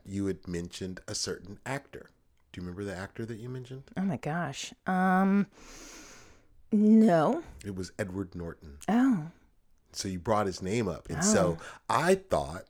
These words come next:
Speaker 2: Uh-oh.
Speaker 1: that you were gonna pick American History X.
Speaker 2: Oh my God.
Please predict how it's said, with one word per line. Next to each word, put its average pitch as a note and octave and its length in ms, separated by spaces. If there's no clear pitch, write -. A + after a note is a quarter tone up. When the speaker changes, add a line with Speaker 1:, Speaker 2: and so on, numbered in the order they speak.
Speaker 2:
Uh-oh. D3+ 460
Speaker 1:
that A2 120
you G2+ 220
were A2 120
gonna G2+ 200
pick F2 360
American D#2+ 460
History C#2+ 440
X. - 140
Speaker 2:
Oh - 180
my D#3+ 180
God. - 100